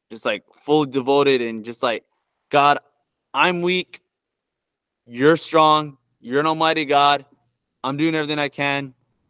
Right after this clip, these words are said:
I'm mere human flesh. This is a decrepit body that's gonna wither away eventually. And you will last forever and ever and ever for eternity. You're the rock of ages.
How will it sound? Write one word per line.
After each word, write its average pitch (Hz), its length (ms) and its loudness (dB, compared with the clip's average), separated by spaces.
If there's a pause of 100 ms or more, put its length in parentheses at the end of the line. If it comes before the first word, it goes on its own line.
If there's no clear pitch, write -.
(220)
I'm 147 240 -4
mere 160 200 0
human 156 300 -6
flesh. 143 400 0
This 139 280 -8
is 135 200 -12 (340)
a 123 40 -8
decrepit 131 540 -4
body 139 280 4
that's 131 200 -4
gonna 131 300 -4 (100)
wither 139 320 2
away 139 360 2
eventually. 131 600 -6 (560)
And 120 160 -6
you 135 120 0
will 147 140 0
last 143 520 0
forever 147 500 2
and 139 140 -4
ever 135 260 -2
and 127 160 -6
ever 127 360 -4 (560)
for 135 140 -4
eternity. 135 420 -4
You're 131 200 -4
the 135 140 -4
rock 139 240 0
of 139 100 -2
ages. 135 580 -4